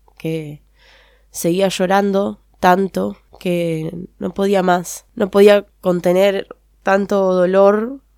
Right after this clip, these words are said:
porque no podía creer que no esté más de un día para el otro. Y encima, el que fue, lo que también fue medio loco era que antes de que falleciera, empezó a tener, un tiempo antes, empezó a cambiar muchos hábitos de su vida, los cuales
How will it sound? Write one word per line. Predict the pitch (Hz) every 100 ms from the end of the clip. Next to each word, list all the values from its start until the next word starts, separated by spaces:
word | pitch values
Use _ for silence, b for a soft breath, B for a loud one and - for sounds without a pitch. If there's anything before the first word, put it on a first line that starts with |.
| _
porque | - 180 175
no | 185 185
podía | 190
creer | 175 185 190
que | -
no | 185
esté | 175 - 190
más | 185 214 233
de | 208
un | 190
día | 196 190
para | 180 180
el | 208
otro. | 208 202 208 247 247 _
Y | 208
encima, | 196 180 202 208 208 185 170 - - _ _ _
el | 180
que | 170 175
fue, | - 185 190 -
lo | - 165
que | 165
también | 165 165 185
fue | 185 190
medio | 185 185 185 180
loco | 185 190 - 185 196 -
era | 175 170
que | 175 185 190 B - _ -
antes | 190 185 196
de | 175
que | 190 175
falleciera, | 175 170 175 170 196 196 214
empezó | 202 185 -
a | 180
tener, | - 185 185 175
un | - 170
tiempo | 202 214 190
antes, | 170 175 196 196
empezó | 180 165 208
a |
cambiar | 214 196 190 196
muchos | 214 202 185
hábitos | 190 202 196
de | 180
su | 160 160
vida, | 180 196
los | 180 -
cuales | 170 180 180 -